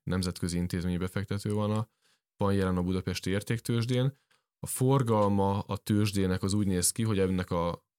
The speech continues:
körülbelül a felét azt a nemzetközi intézményi befektetők adják, tehát itt, ö,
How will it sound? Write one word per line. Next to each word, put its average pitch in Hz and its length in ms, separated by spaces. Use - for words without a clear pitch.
körülbelül 95 340
a - 40
felét 90 480
azt - 300
a 87 320
nemzetközi 90 640
intézményi 87 420
befektetők 87 640
adják, 101 520
tehát 82 320
itt, - 280
ö, 85 280